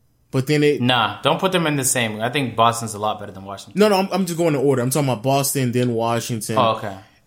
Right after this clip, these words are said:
Speaker 1: And
Speaker 2: All
Speaker 1: then,
Speaker 2: right.
Speaker 1: and then after that, it's kinda up in the air between the, the, the Nuggets, Portland, Denver. I said Denver.
Speaker 2: If
Speaker 1: Jesus
Speaker 2: Pelicans
Speaker 1: Christ.
Speaker 2: are healthy, I would put
Speaker 1: Yeah.
Speaker 2: Pelicans in the same combo
Speaker 1: If,
Speaker 2: with
Speaker 1: if,
Speaker 2: the
Speaker 1: yeah,
Speaker 2: Nuggets.
Speaker 1: if, if, if they were healthy, but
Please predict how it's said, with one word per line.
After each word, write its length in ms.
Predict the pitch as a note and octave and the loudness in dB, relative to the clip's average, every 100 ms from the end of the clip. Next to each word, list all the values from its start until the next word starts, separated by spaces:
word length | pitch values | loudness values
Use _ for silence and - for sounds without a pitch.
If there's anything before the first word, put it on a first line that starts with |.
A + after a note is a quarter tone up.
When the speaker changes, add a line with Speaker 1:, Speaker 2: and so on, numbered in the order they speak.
| _ | _
Speaker 1:
And 120 | C#3 | 0
Speaker 2:
All 60 | C3+ | 2
Speaker 1:
then, 80 | E3 | 2
Speaker 2:
right. 80 | C#3+ | 2
Speaker 1:
and 80 | D3 | 0
then 120 | F3 | 2
after 260 | E3+ E3+ D#3 | 0 -2 -2
that, 320 | D#3 D#3+ C#3+ | 2 2 2
it's 200 | C3+ - | -4 -8
kinda 440 | - D#3 C#3+ C#3 - | -6 -2 0 -2 -2
up 180 | C3+ | -2
in 80 | C#3+ | 0
the 100 | C3 | 0
air 200 | B2 C#3 | 2 0
between 500 | B2+ C3 - C#3 C3 | 0 -4 -2 0 2
the, 160 | A#2+ A#2+ | 2 0
the, 400 | - A#2+ A#2 A2+ _ _ _ _ | 0 -2 -2 -4 _ _ _ _
the 180 | G#2 A#2 | -4 0
Nuggets, 640 | B2 C3+ C3 C3 B2 - - | 2 2 2 0 0 -4 -6
Portland, 960 | - - D3+ C#3 C3 B2+ A#2+ A2+ - _ _ - | -12 -2 0 2 0 0 -2 -4 -8 _ _ -12
Denver. 680 | A#2 C3 C3+ A#2 A2+ A2 A#2 _ _ | -2 0 0 0 -2 -4 -6 _ _
I 40 | B2+ | -6
said 200 | B2+ G#2 | -4 -2
Denver. 300 | A2+ A2 G2+ | -2 -2 -4
Speaker 2:
If 100 | - | -2
Speaker 1:
Jesus 240 | C3 A2+ | -2 0
Speaker 2:
Pelicans 240 | D3 D#3 D3 A#2+ | 2 2 2 2
Speaker 1:
Christ. 40 | |
Speaker 2:
are 60 | A#2 | 2
healthy, 400 | A2+ G#2+ A2 G#2+ | 2 0 -4 0
I 100 | A2 | 2
would 100 | B2+ | 2
put 140 | A#2+ | -4
Speaker 1:
Yeah. 60 | - | 0
Speaker 2:
Pelicans 420 | A2+ B2+ G#2+ G2+ | 2 2 -2 -8
in 80 | G2+ | -12
the 80 | G2 | -10
same 260 | - G2 | -10 -12
combo 220 | F#2+ G2+ C#3 | -12 -4 -2
Speaker 1:
If, 120 | C#3 | -2
Speaker 2:
with 120 | - | -2
Speaker 1:
if, 160 | C#3+ C3 | -2 0
Speaker 2:
the 40 | D#3 | 0
Speaker 1:
yeah, 80 | D3 | 2
Speaker 2:
Nuggets. 240 | C#3 C3+ | 2 -2
Speaker 1:
if, 60 | - | -4
if, 300 | C#3+ C3+ - | -4 -4 -6
if 120 | D3 | -2
they 80 | D3+ | 0
were 120 | C#3+ | 0
healthy, 320 | C#3+ C#3+ C#3 B2 | 0 -2 -2 -2
but 360 | B2 A#2 - | -2 -4 -6